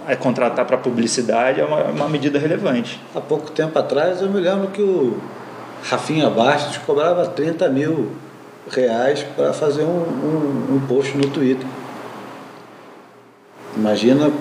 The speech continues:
Speaker 2: o quanto que não deve valer o, o, o Medina. Deve valer um pouquinho mais.
Speaker 1: É.
Speaker 2: Uns três, quatro
Speaker 1: <laughs>
Speaker 2: vezes isso.
Speaker 1: É, não
Speaker 2: Quer
Speaker 1: sei
Speaker 2: dizer,
Speaker 1: como
Speaker 2: quando
Speaker 1: ele
Speaker 2: os
Speaker 1: usa,
Speaker 2: caras,
Speaker 1: né?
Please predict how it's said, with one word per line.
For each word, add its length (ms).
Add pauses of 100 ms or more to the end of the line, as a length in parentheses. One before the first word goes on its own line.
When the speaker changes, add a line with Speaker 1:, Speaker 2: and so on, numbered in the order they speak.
(180)
Speaker 2:
o 220
quanto 240
que 100
não 80
deve 160
valer 280
o, 40
o, 960
o 20
Medina. 420 (880)
Deve 120
valer 160
um 60
pouquinho 320
mais. 240 (440)
Speaker 1:
É. 120 (340)
Speaker 2:
Uns 120
três, 260
quatro 280
Speaker 1:
<laughs> 20
Speaker 2:
vezes 300
isso. 280 (1600)
Speaker 1:
É, 60
não 80 (160)
Speaker 2:
Quer 60
Speaker 1:
sei 140
Speaker 2:
dizer, 100
Speaker 1:
como 100
Speaker 2:
quando 120
Speaker 1:
ele 40
Speaker 2:
os 80
Speaker 1:
usa, 100
Speaker 2:
caras, 160
Speaker 1:
né? 160